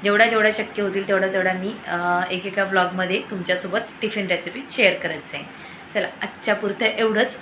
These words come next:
आणि उद्या पुन्हा भेटते तुम्हाला अशाच एका छानशा नवीन व्हिडिओसह. तोपर्यंत बाय बाय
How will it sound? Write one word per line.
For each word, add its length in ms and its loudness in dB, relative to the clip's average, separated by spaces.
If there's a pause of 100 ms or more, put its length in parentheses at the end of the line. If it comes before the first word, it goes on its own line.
(420)
आणि 520 4
उद्या 200 6
पुन्हा 300 2
भेटते 260 0
तुम्हाला 300 2
अशाच 340 -2
एका 180 0 (180)
छानशा 340 2
नवीन 160 2
व्हिडिओसह. 540 0 (480)
तोपर्यंत 520 4 (800)
बाय 160 6
बाय 240 4